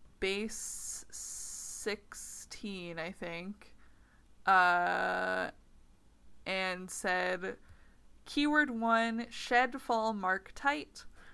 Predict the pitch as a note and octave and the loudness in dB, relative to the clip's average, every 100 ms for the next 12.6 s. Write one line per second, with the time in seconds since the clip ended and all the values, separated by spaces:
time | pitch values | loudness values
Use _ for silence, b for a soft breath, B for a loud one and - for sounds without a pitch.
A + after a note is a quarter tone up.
0 | B B F#3+ G3+ F#3+ G3+ B3+ A#3 G#3+ G#3+ | B B 4 4 4 2 0 0 0 0
1 | G#3 G#3 F#3+ G3 - A#3+ C#4+ D4 C#4 C#4 | -2 -6 -6 -4 -6 -2 -2 -2 -2 -2
2 | C#4 C#4 - F#3+ F#3 G#3 G3+ G#3 G3 G3 | -2 -4 -6 -10 -8 -6 -6 -2 -2 -2
3 | F#3+ G3+ F#3 - C4 B3+ A#3 A3 - A3 | -6 -10 -10 -8 -4 0 -2 -2 -6 -6
4 | A3+ A#3 - - G3 A3 - - G3 G3+ | -6 -8 -8 -2 -2 -2 -10 -6 -6 -6
5 | - - - G3 F#3+ G3 G3+ A3 A3+ A#3 | -8 -8 -4 -2 -2 -4 0 4 4 0
6 | - - B B B B B - - G3+ | -8 -14 B B B B B -2 4 6
7 | F#3+ F#3 F3 F#3+ - B3+ A#3 G#3+ G#3 F#3 | 6 4 0 -4 -2 -2 0 0 0 -4
8 | - D4 D#4 C#4+ - B3+ B3+ B3+ B3 B3 | -8 -8 -6 -6 -4 -4 -2 -2 -2 -4
9 | F#3+ F#3 - F#3 F3+ - - - - - | -10 -12 -6 -4 -6 -12 -20 -20 -18 -12
10 | B3+ A#3 G#3+ - B3 B3 B3 - - A3 | -6 -6 -8 -10 -8 -8 -10 -10 -2 0
11 | B3 A#3 G#3 G#3 - - - C4 B3+ B3+ | 0 0 0 0 -2 -16 -10 -4 -4 -4
12 | B3+ A3 G#3 G#3+ G#3+ G#3+ | -4 -2 0 -2 -4 -8